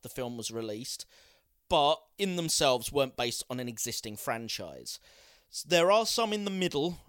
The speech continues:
Usually those get stuck into culture movies. So some, there, there was one we did last year called Maximum Surge, which includes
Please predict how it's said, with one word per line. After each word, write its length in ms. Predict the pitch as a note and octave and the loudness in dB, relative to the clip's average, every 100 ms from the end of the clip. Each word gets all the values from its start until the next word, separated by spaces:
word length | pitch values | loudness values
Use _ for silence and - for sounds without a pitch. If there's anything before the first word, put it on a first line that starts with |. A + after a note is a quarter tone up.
| _ | _
Usually 760 | D3+ E3+ E3 F3+ E3+ D#3+ D#3+ - | -8 -6 -4 -6 -6 -8 -10 -14
those 480 | C#3 C#3+ B2+ D#3 C3+ | -18 -8 0 0 0
get 200 | - C#3 | -4 -4
stuck 280 | - C#3 - | -2 -4 -6
into 220 | C3+ - | -10 -10
culture 420 | - D3 C3 - | -2 -2 -2 -6
movies. 400 | A#2 A2 G2+ G#2+ | -6 -6 -6 -6
So 180 | - A#2+ | -4 -4
some, 200 | A2+ C#3 - | -4 -6 -2
there, 200 | C#3 C#3 C3 | -2 -2 -6
there 220 | B2 C#3 | -4 -2
was 160 | C3 | -2
one 180 | D3+ D#3+ | -6 -4
we 80 | D3 | -4
did 200 | D#3 C#3 | -6 -2
last 320 | C3+ C3 - | -2 -2 -4
year 100 | B2+ | -8
called 240 | A#2+ C3 A#2+ | -8 -10 -8
Maximum 480 | B2+ - C3 A#2+ | -10 -10 -10 -8
Surge, 640 | A2+ - A2+ A2 B2+ - - - - _ - | -4 -2 -2 -2 -4 -6 -10 -16 -20 _ -6
which 280 | C#3 - - | -4 -4 -6
includes 800 | D3+ C#3+ - F#3 F#3+ D#3+ - | -6 -6 0 0 0 -4 -6